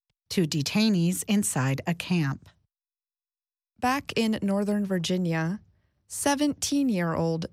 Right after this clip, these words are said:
Speaker 2: Nadina pays close attention as her teacher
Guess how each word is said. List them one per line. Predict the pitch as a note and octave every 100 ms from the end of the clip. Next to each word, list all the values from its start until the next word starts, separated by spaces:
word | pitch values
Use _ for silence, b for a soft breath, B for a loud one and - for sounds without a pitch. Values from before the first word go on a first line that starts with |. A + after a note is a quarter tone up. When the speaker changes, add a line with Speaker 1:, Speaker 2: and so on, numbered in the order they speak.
| -
Speaker 2:
Nadina | E3+ D#3+ G#3+ A3 E3 G3+ - _ _ _
pays | - A3+ A3+ A3 -
close | - B3+ C4+ -
attention | C4 B3 A#3+ - D#3+ - -
as | F3 E3 D3+
her | E3 D3+
teacher | - A3+ - F3+ E3